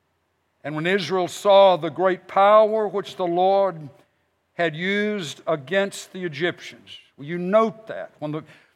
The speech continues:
when his people saw the power that God used against the Egyptians, the people feared the Lord, respected the Lord, and they believed in the Lord and his servant Moses.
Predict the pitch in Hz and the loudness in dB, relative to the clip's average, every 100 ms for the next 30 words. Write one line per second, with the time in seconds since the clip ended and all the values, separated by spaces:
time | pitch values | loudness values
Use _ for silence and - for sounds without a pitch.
0 | _ 285 180 165 254 196 - 254 247 226 | _ -6 -4 -2 -4 -6 -8 -6 -6 -6
1 | 220 - 226 214 220 220 160 156 - 208 | -10 0 6 8 8 6 2 -10 4 8
2 | 214 220 208 214 180 - _ - 170 131 | 8 8 4 -2 -4 -12 _ -8 -8 -2
3 | 175 202 214 208 180 190 196 196 196 156 | 4 6 6 4 -4 -6 -6 -6 -8 -12
4 | 135 - _ 180 175 135 220 240 233 - | -16 -20 _ 0 0 -2 0 0 0 -10
5 | - - _ _ 139 160 151 131 151 - | -18 -20 _ _ -12 -10 -6 -4 -4 -6
6 | - _ _ _ _ _ _ _ _ _ | -20 _ _ _ _ _ _ _ _ _
7 | _ _ _ _ 139 131 - 202 - 156 | _ _ _ _ -18 -12 -8 -8 -6 -8
8 | 131 - 214 214 190 143 143 139 113 113 | -8 -10 -4 -2 -2 -2 -4 -4 -4 -10
9 | 131 131 - - 196 - 156 135 143 135 | -14 -14 -2 2 2 2 -14 -10 -8 -6
10 | 120 117 104 _ _ _ _ _ _ _ | -8 -10 -14 _ _ _ _ _ _ _
11 | _ _ - 147 151 151 147 160 180 190 | _ _ -6 -4 -2 -2 -2 -2 0 -2
12 | 196 151 185 180 156 156 147 139 143 139 | -4 -6 -6 -4 -2 0 0 -4 -6 -8
13 | 139 - 160 135 135 139 139 127 | -12 -10 -8 -8 -6 -4 -4 -6